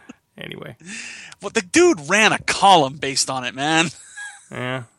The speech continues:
Speaker 2: <laughs> I'm just saying, you know.
Speaker 1: I, I will, I will say he, uh, it was, it was one of those things. He's, it was like we were having some argument. I forget what rule it was about. I'm like, "Well, no, I'm pretty sure it works this way." He's like, "No, it works,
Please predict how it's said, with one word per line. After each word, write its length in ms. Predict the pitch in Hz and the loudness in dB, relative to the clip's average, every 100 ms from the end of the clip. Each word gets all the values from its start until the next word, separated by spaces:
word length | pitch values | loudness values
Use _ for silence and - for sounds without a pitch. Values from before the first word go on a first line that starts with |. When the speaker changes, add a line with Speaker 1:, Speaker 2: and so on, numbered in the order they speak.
| _ _ _ _ 269 | _ _ _ _ -20
Speaker 2:
<laughs> 680 | 269 320 - 269 _ _ - | -8 -6 -6 -12 _ _ -6
I'm 120 | 254 | -2
just 160 | 285 | -2
saying, 440 | - 214 147 123 131 | 0 0 0 -6 -12
you 100 | 151 | -10
know. 180 | 151 170 | -6 -2
Speaker 1:
I, 140 | 196 | 2
I 20 | 226 | 8
will, 180 | 233 220 | 8 8
I 40 | 196 | 6
will 160 | 196 | 4
say 200 | - 143 | 4 2
he, 380 | 127 139 143 147 | 2 -2 -4 -6
uh, 200 | 151 156 | -6 -6
it 160 | - 160 | -4 -4
was, 220 | 151 127 | -2 -4
it 60 | 120 | -4
was 120 | 139 | -4
one 80 | 139 | -2
of 40 | 135 | -2
those 100 | 127 | -2
things. 160 | 139 117 | -6 -6
He's, 160 | 117 | -10
it 220 | - 135 | -8 -8
was 220 | - 131 120 | -6 -6 -4
like 160 | 120 - | -4 -4
we 100 | 127 | -4
were 40 | |
having 140 | 120 117 | -4 -4
some 140 | 127 | -4
argument. 280 | 113 110 131 | -4 -4 -6
I 40 | |
forget 220 | 127 117 107 | -6 -8 -10
what 120 | 104 | -10
rule 200 | 101 104 | -10 -12
it 40 | |
was 100 | 107 | -12
about. 180 | 101 107 | -10 -8
I'm 100 | 110 | -6
like, 200 | 113 110 | -8 -8
"Well, 100 | 139 | -6
no, 60 | 135 | -4
I'm 120 | 123 | -6
pretty 160 | 131 131 | -8 -10
sure 140 | 131 | -8
it 60 | 117 | -8
works 180 | 110 - | -10 -12
this 160 | 120 | -14
way." 100 | 113 | -12
He's 120 | 104 110 | -12 -10
like, 60 | |
"No, 140 | 123 117 | -6 -6
it 60 | 113 | -6
works, 260 | 113 - | -10 -12